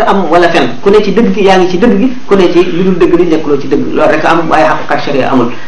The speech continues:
Yonent bi sallallahu alayhi wasallam nee na, "Ñaar ci yéen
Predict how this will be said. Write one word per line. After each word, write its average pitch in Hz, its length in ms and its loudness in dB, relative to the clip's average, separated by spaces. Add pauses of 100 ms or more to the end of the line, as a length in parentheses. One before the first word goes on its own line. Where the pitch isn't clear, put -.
Yonent 202 220 0
bi 202 80 0
sallallahu 208 260 0
alayhi 208 140 0
wasallam 202 100 2
nee - 720 0
na, 185 60 6
"Ñaar 254 340 4
ci 233 140 -2
yéen 226 300 4